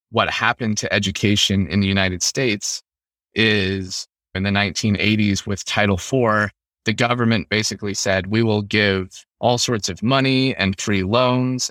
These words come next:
and everything to the university system." So we're all in on the four-year, everybody go to college university system, tons of free money, infinite debt. And that made everybody start to go to college. That made the prices go way up.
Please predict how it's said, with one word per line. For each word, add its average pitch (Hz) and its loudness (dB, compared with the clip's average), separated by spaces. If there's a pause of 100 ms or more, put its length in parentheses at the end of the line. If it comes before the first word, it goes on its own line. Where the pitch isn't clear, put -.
and 95 -4
everything 107 0
to 98 -4
the 98 -2
university 98 -2
system." 71 -8
So 65 -6 (360)
we're 110 2
all 120 4
in 117 4
on 101 2
the 101 2
four-year, 107 2
everybody 98 0
go 98 0
to 92 0
college 92 2
university 95 -2
system, 95 -4 (300)
tons 139 0
of 117 -6
free 113 0
money, 101 4
infinite 120 0
debt. 98 0 (600)
And 95 0
that 104 0
made 101 2 (260)
everybody 107 -2
start 98 -2
to 107 -4
go 95 0
to 90 -2
college. 95 0
That 87 -2
made 92 -4
the 92 -8
prices 98 -2
go 95 -2
way 90 -2
up. 92 0